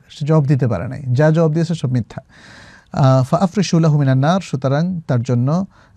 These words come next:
জাহান্নামের একটা ফেরাশ, বিছানা বিছিয়ে দাও, ওয়াফতাহু লাহু বাবান ইলান নার,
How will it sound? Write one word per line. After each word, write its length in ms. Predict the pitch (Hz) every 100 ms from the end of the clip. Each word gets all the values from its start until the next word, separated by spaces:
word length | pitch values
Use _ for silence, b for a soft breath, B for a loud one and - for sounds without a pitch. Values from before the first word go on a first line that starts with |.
| 120
জাহান্নামের 580 | 127 123 185 185 170
একটা 320 | 139 131 - 123
ফেরাশ, 580 | - 143 143 123 -
বিছানা 420 | 135 143 - 147 135
বিছিয়ে 380 | 120 - 175
দাও, 300 | 151 123 180 226 B B B
ওয়াফতাহু 400 | 185 - 160 160
লাহু 200 | 151 139
বাবান 320 | 135 139 165
ইলান 200 | 160 127
নার, 280 | 123 139 185